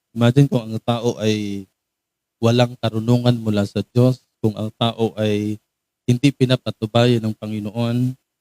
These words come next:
o kung ang tao ay <laughs> hindi kaloob, wala, di ba? Ang giver of life ay ang Diyos. Paano kung alisin niya ng Panginoon? So, ano ang tao? Wala. Di ba? Kaya ngayon pa lang, dapat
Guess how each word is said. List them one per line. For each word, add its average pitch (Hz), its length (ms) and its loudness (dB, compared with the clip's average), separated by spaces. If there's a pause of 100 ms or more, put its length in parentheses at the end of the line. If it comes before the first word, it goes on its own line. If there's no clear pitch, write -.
o 110 160 2
kung 120 160 4
ang 113 240 -6
tao 120 400 0
ay 113 480 -2
<laughs> - 100 -16
hindi 143 220 4
kaloob, 127 480 4 (460)
wala, 131 560 4 (100)
di 147 140 0
ba? 175 320 -2
Ang 135 160 0
giver 156 320 2
of 120 100 -4
life 151 300 0
ay 117 160 2
ang 117 100 0
Diyos. - 400 -10
Paano 120 380 -2
kung - 160 -20
alisin 107 400 2
niya 110 100 0
ng 107 140 -6
Panginoon? 101 500 -4 (380)
So, 147 160 0
ano 185 160 -2
ang 131 160 4
tao? 104 400 -4 (320)
Wala. 120 420 0 (640)
Di 117 160 0
ba? 123 160 0 (560)
Kaya 135 180 6
ngayon 151 300 6
pa 151 160 0
lang, 143 240 0
dapat 120 240 0